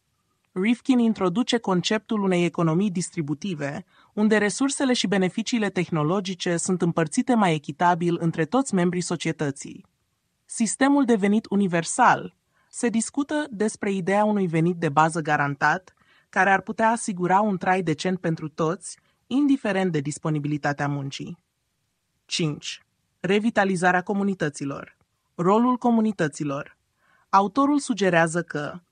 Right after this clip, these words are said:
pe măsură ce munca tradițională dispare, comunitățile locale vor juca un rol crucial în asigurarea coeziunii sociale și a sprijinului reciproc.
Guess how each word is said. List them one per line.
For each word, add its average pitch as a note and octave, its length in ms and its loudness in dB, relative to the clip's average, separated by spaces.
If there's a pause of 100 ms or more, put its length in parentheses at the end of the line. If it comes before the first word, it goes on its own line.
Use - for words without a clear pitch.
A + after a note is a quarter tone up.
(260)
pe G3+ 120 -2
măsură C4+ 360 0
ce A3 140 -2
munca G#3 340 2
tradițională D#3+ 760 -2
dispare, D#3+ 680 -2 (340)
comunitățile A3 720 0
locale G#3 460 2
vor F#3 200 0
juca F3 320 0
un G3+ 160 2
rol F#3+ 200 0
crucial E3+ 540 0
în E3+ 120 0
asigurarea D#3 600 0
coeziunii D3+ 520 0
sociale E3 640 -2 (160)
și - 160 -4
a B3 60 4
sprijinului C4 640 2
reciproc. - 680 -6